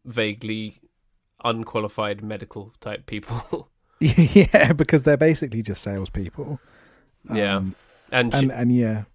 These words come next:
Speaker 1: Yeah, so the protagonist, Una, is on first name terms with the people in her local timer clinic, because her timer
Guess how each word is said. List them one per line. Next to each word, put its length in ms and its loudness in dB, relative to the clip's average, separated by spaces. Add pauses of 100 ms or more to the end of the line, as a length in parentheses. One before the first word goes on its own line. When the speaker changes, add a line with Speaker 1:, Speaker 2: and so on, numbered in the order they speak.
Speaker 1:
Yeah, 180 -2
so 160 -6
the 80 -2
protagonist, 760 0
Una, 400 4
is 240 2
on 220 4
first 360 0
name 220 2
terms 460 2
with 140 -14
the 60 -14
people 300 -10
in 100 -8
her 140 -8
local 300 -8
timer 320 -8
clinic, 420 -10 (440)
because 340 -2
her 320 4
timer 560 2